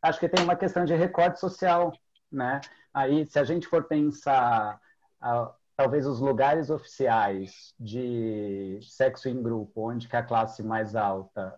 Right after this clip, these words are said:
eh, frequenta, e que às vezes são autorizados, talvez eles estejam fechados, mas os lugares clandestinos que muitas pessoas frequentam já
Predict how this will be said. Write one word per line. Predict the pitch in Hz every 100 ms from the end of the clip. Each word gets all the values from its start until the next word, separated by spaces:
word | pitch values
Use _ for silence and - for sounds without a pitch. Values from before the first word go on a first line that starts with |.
| -
eh, | 98 95 92 -
frequenta, | 98 92 131 156 147 120 - 90 - _ _ _ _
e | 120
que | 120
às | 120 104
vezes | 120 117
são | 120 110
autorizados, | 104 110 101 95 127 151 147 110 -
talvez | 127 139 139
eles | 139
estejam | 131 - 139 139
fechados, | 120 156 147 135 123 117 117
mas | 123
os | 135 131
lugares | 135 139 135
clandestinos | - 147 143 123 - 143 151 117 95 -
que | -
muitas | 113 120 117 110
pessoas | - 107 - 110 101 98 92 - _ - _ _
frequentam | 113 110 117 127 131 120 98 98
já | 95 117 151